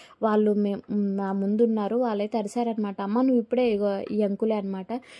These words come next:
"నువ్వు ఇప్పుడే కదమ్మా వచ్చింది, మళ్ళీ వచ్చావని." అసలుకి చాలా అంటే చాలా. కానీ ఇంకో లో-,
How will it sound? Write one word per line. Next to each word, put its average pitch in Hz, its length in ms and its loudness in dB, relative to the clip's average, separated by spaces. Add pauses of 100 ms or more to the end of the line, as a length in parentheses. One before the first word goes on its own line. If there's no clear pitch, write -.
(120)
"నువ్వు 285 200 6
ఇప్పుడే 269 300 6
కదమ్మా 240 440 4
వచ్చింది, 226 460 2
మళ్ళీ 226 300 2
వచ్చావని." 214 640 0 (400)
అసలుకి 214 460 -2 (640)
చాలా 208 400 -2
అంటే 220 280 -2
చాలా. 190 340 -2
కానీ 220 180 -2
ఇంకో 311 160 0
లో-, 226 220 2